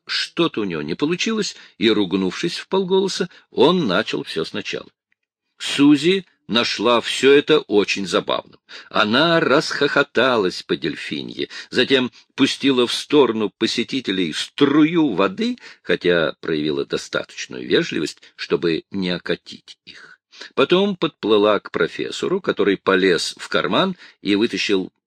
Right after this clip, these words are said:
пластикатовый мешочек с гостинцами. Достав лакомый кусочек, он поднял его высоко над головой, а Сузи отплыла несколько метров назад,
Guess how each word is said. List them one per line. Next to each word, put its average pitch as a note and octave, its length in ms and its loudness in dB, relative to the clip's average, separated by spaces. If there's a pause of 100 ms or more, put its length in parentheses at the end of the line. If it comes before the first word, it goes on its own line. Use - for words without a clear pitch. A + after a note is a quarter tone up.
(540)
пластикатовый A2+ 1120 -2
мешочек F#2+ 720 -4
с E2+ 160 -8
гостинцами. - 920 -12 (1400)
Достав A#2 500 -2
лакомый F2+ 340 -4
кусочек, - 560 -8 (240)
он G2+ 200 -2
поднял D#2+ 420 -2
его D#2 260 -2
высоко - 500 -10
над A#1 200 -14
головой, C#2+ 420 -4 (400)
а D2+ 320 -4
Сузи D#2+ 640 -6
отплыла E2 560 -6
несколько C#2+ 440 -10
метров - 400 -14
назад, - 400 -4